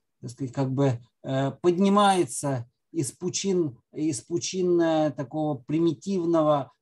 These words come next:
э, жес-, э, примитивной жестокости. Сегодня, после двадцатого века, это, в общем, э, не выдерживает, судя по всему, критики, потому что мы видим, что и цивили-, э, и современная цивилизация может привести к таким страшным жестокостям, которые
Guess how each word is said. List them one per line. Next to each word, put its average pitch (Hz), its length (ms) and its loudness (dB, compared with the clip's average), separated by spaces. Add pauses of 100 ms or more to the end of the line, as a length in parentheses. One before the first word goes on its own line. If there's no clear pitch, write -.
(100)
э, 143 340 -2
жес-, 139 400 -6
э, 160 160 -6
примитивной 165 600 0
жестокости. 202 800 -6 (180)
Сегодня, 208 440 0
после 190 280 -2
двадцатого 170 640 0
века, 208 300 -2
это, 180 300 -4
в 175 40 -4
общем, 165 460 -4
э, 151 500 0 (260)
не 175 180 2
выдерживает, 175 580 2
судя 147 180 -4
по 139 100 -6
всему, 156 240 -6
критики, 190 360 -8
потому 170 220 -4
что 165 140 -6
мы 170 120 0
видим, 180 380 -2 (160)
что 160 340 -6 (320)
и 151 80 0
цивили-, 180 360 4
э, 175 180 0
и 170 160 -2
современная 208 600 0
цивилизация 180 640 -4
может 165 300 -4
привести - 400 -6
к 175 80 -10
таким 180 300 -6
страшным 165 400 -6
жестокостям, 175 600 -6
которые 180 440 -2